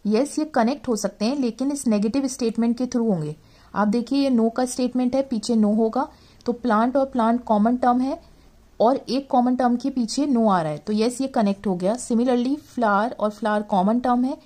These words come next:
और यहाँ पे no आ रहा है और ये all का statement है, यहाँ some आएगा, तो यस ये connect हो गया। तो हमें मिल गया all jasmines और ये some वाला statement है तो पीछे some होगा।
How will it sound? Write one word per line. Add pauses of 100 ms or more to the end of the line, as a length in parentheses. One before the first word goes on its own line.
(280)
और
यहाँ
पे
no
आ
रहा
है
और
ये
all
का
statement
है,
यहाँ
some
आएगा,
तो
यस
ये
connect
हो
गया। (380)
तो
हमें
मिल
गया (380)
all (960)
jasmines (280)
और
ये
some
वाला
statement
है
तो
पीछे
some
होगा।